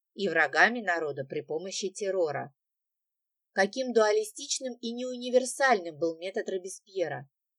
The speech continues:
Сталин своё правило политики сделал монистическим:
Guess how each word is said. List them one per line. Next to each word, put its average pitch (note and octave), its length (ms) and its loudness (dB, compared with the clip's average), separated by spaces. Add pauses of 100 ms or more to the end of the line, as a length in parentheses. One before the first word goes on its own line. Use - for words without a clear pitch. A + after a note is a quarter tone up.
(200)
Сталин A#3+ 520 0
своё F#3 300 0
правило F3+ 460 2
политики F3 720 -4 (220)
сделал G3+ 640 2
монистическим: G3+ 1200 -10